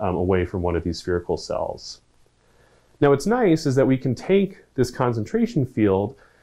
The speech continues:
and start to solve for the flux. So flux is defined, um, and you can do this from building up from, um, basic diffusive processes.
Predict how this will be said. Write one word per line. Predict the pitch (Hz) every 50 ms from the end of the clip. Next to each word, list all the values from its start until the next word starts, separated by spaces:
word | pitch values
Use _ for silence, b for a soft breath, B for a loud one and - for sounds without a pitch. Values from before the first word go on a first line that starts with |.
| b b
and | 117 120
start | 113 - 156 143 139
to | - 120
solve | - - - 131 117 120 117 117
for | - 113
the | 101 101 90
flux. | - - - 95 80 - - - - - - - _ _ _ _
So | _ - - 135 120
flux | 120 - - 190 196 196 196 -
is | 151 131 123
defined, | 131 120 - - 117 107 107 104 104 107 104 101 - - _ _ _ -
um, | 110 101 98 95
and | - 104
you | 104 101
can | - 107 107
do | 123 156 156
this | 143 139 127 -
from | - 120 101 95
building | 107 104 101 107 101
up | 101 98 87 -
from, | - 104 95 95 95 95 b b b b b b b
um, | - 104 101 98
basic | 92 110 110 104 - 104
diffusive | - 104 98 - 110 101 - 95 92
processes. | - 180 185 185 180 170 135 120 - 110 104 101 98 98 - -